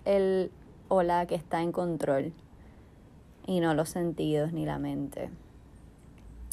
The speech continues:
Para esto, obviamente, ayudan técnicas de respiración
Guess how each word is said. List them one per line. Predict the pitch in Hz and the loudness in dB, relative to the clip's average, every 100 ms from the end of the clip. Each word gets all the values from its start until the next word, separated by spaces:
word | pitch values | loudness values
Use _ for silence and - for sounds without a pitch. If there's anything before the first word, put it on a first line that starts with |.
| - - | -6 6
Para | 196 180 - | 8 10 8
esto, | - 214 | 6 8
obviamente, | 180 180 226 285 254 | 8 8 6 6 6
ayudan | 185 175 170 180 185 | 6 6 6 4 2
técnicas | 170 170 170 165 165 | 2 2 2 2 2
de | 165 160 - - | 2 2 -2 -12
respiración | - 165 - 160 143 - - 214 262 269 285 | -6 -6 -4 -2 -2 -2 0 4 6 6 4